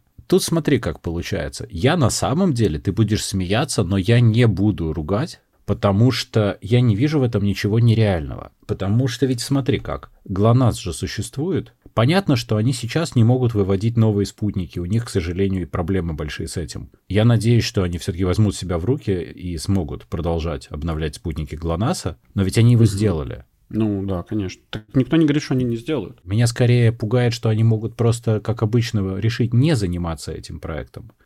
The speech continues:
Speaker 1: То есть денег достаточно, в принципе, ну, как бы ожидается с двадцать четвертого по двадцать восьмой год, к тому времени или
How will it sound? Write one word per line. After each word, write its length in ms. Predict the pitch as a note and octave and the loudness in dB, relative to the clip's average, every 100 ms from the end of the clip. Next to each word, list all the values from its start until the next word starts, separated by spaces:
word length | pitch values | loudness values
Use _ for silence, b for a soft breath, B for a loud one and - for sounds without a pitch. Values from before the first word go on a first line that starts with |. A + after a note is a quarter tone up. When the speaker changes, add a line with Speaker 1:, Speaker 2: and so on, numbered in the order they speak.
| _ | _
Speaker 1:
То 100 | G#2 | 0
есть 140 | F2 E2 | 0 2
денег 340 | A#2+ G2 E2+ | 2 2 -2
достаточно, 720 | F#2+ - G3+ G3+ - G2+ E2 _ | -4 -4 -6 -6 -4 -4 -6 _
в 100 | - | -4
принципе, 440 | B2 D#3+ - - F#2+ | 0 0 -2 -6 -6
ну, 400 | - G#2+ F#2+ - | -6 -14 -10 -2
как 200 | G#2+ F2 | 0 2
бы 180 | F#2+ - b | -2 -2 b
ожидается 640 | G#2 A2 A2 B2 G#2 - F#2+ | -2 2 4 4 2 0 -2
с 20 | |
двадцать 260 | G#2+ G2+ | -2 -2
четвертого 360 | - A#2+ A2+ G#2 | 0 0 2 0
по 80 | G2 | 0
двадцать 260 | G2 G#2+ A2+ | 0 0 0
восьмой 280 | A2 A#2+ B2+ | 0 0 0
год, 220 | A#3 B3+ | 0 -2
к 60 | - | 0
тому 200 | B2 B2 | 2 4
времени 560 | C3+ E3+ C3+ G#2 G2+ | 2 2 2 4 2
или 600 | - A2+ A#2 G#2+ G#2 G2+ | 0 0 2 2 2 0